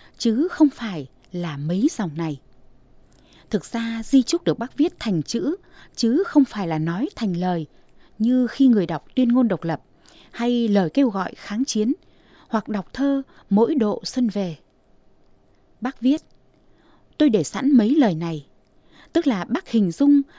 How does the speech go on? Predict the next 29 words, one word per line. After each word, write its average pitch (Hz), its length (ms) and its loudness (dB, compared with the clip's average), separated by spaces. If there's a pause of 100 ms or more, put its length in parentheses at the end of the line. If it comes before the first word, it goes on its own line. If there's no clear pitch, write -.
(140)
như 285 120 8
đang 277 240 4
nói 254 300 0
với 233 260 2
đồng 196 280 0
bào 165 320 -6
cả 175 160 -4
nước, 220 280 0 (480)
với 220 300 4
bạn 220 260 -6
bè 180 160 -2
khắp - 260 -4
nơi, 254 280 4 (480)
chứ 240 300 2
không 311 180 2
phải 185 340 -6 (300)
là 180 420 -4
sẽ - 300 -6
được 220 260 0
đọc 175 200 -8
lại. 170 240 -8 (1200)
Chữ 240 220 -2
lời 180 340 -2 (240)
là 220 120 2
ngữ 233 160 6
cảnh 202 300 -2
của 185 140 -2
đối 185 200 -2
thoại, - 320 -10